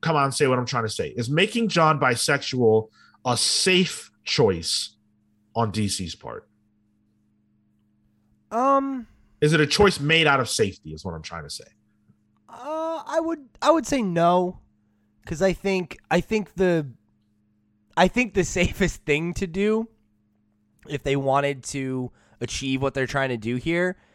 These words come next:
Speaker 2: is what we kinda criticized them for in the past,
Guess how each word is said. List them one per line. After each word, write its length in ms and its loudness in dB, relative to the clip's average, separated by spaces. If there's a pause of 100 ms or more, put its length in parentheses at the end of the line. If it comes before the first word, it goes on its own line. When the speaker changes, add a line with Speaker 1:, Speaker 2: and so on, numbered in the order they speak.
(260)
Speaker 2:
is 540 2
what 260 2
we 400 -2
kinda 240 -4
criticized 540 -4
them 160 -4
for 460 -2
in 160 -10
the 80 -8
past, 580 -2